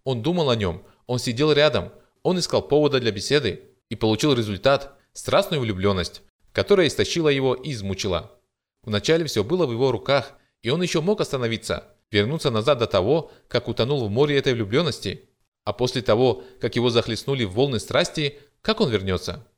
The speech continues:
Если ты заехал верхом в очень узкий проулок, то в самом начале движения ты ещё можешь вернуться задом, приложив сравнительно небольшие усилия.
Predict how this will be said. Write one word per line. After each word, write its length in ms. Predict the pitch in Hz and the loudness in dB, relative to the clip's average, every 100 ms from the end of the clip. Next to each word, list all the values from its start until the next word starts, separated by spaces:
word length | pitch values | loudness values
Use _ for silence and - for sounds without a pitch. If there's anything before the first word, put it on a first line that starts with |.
| _ _ _ _ _ - | _ _ _ _ _ -6
Если 260 | 113 139 | -4 -2
ты 160 | 131 202 | -2 0
заехал 340 | 165 170 165 | 2 2 0
верхом 460 | 127 120 - 147 110 | 0 -2 2 0 0
в 80 | 107 | -2
очень 240 | 180 160 | -2 -4
узкий 260 | - 156 120 | -8 -8 -6
проулок, 520 | - 98 135 104 - - _ | 0 2 4 0 -2 -10 _
то 100 | - | -10
в 60 | 95 | -2
самом 220 | 120 127 | 2 2
начале 300 | 131 143 135 | 0 0 0
движения 460 | 123 113 127 143 135 | -2 -2 0 0 0
ты 120 | 135 | -2
ещё 200 | 127 131 | -2 -2
можешь 280 | 120 185 160 | -2 -2 -2
вернуться 320 | 151 151 143 | -6 -6 -2
задом, 360 | 123 156 98 - _ _ - | 2 2 0 -6 _ _ -8
приложив 400 | 117 117 120 185 | 0 2 2 0
сравнительно 500 | - 113 160 180 147 | 0 0 0 -4 -4
небольшие 480 | 123 107 104 - 127 | -2 -2 -2 -4 -6
усилия. 520 | - 170 127 82 | -6 -2 -2 -2